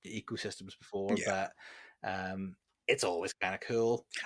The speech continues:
Speaker 2: I like this planet 'cause it's actually a planet planet. You have deserts and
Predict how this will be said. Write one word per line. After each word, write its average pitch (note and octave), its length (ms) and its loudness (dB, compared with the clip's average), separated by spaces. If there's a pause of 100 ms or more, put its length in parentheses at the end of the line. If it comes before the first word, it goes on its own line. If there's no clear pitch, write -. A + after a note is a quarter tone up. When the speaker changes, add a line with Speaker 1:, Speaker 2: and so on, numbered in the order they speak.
(100)
Speaker 2:
I D#4 200 12
like A3 280 12
this - 240 10
planet C#3+ 340 10
'cause B2+ 140 4
it's B2 160 4
actually D3 320 8
a A2 80 6
planet C3+ 380 0
planet. F2 260 -6
You G#2 220 -8
have E2+ 220 0 (140)
deserts G2+ 540 -2 (300)
and D#2 200 -14